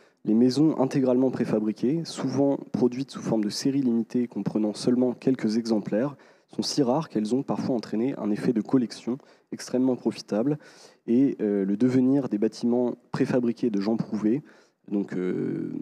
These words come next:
vendus, euh, à la découpe, euh, est un exemple parmi d'autres de ce processus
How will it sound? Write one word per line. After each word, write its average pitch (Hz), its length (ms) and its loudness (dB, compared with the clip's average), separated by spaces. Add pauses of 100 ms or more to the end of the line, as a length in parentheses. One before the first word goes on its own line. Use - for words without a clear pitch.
(140)
vendus, 110 460 0
euh, 95 380 0
à 95 40 -6
la 95 100 -2
découpe, 104 360 -4 (480)
euh, 98 320 0
est - 160 -2
un 113 80 4
exemple 117 400 2
parmi 127 240 2
d'autres 113 340 -4
de 113 120 -8
ce - 160 -8
processus - 720 -6